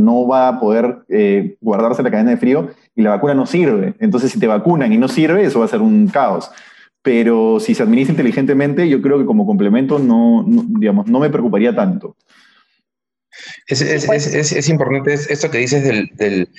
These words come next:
Speaker 2: de, de priorizar esa, esa entrega en ciertas regiones con esa capacidad de frío.
Speaker 1: Sí.
Speaker 2: Y lo otro que dices, este, Alexandra, por ejemplo, ese es el típico punto en el cual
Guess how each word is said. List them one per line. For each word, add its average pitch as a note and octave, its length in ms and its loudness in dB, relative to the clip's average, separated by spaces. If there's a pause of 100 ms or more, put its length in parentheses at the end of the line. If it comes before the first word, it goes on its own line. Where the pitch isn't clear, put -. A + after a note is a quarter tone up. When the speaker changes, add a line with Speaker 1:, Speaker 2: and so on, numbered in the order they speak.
(380)
Speaker 2:
de, F#2+ 920 0 (260)
de G2+ 360 -2
priorizar G#2+ 560 -2 (120)
esa, A#2 220 -4
esa B2 300 -4
entrega B2 360 -2
en A#2+ 80 -4
ciertas A#2+ 560 -2
regiones A2+ 520 -4
con G#2+ 120 -4
esa G#2+ 200 -4
capacidad G#2 460 -4
de G#2 60 -10
frío. F#2+ 340 -4 (340)
Speaker 1:
Sí. F#3+ 220 0 (220)
Speaker 2:
Y C#3+ 120 0
lo E3 80 0
otro G3+ 160 -2
que E3 80 -2
dices, D3+ 400 -2
este, G#2 1000 -2 (420)
Alexandra, B2+ 520 -4
por B2+ 120 -2
ejemplo, G#2 640 -2 (500)
ese D#3 160 -2
es - 180 -4
el B2 160 -6
típico D#3 360 -2
punto C#3+ 280 -2
en C3+ 80 0
el G2+ 140 -2
cual B2+ 360 0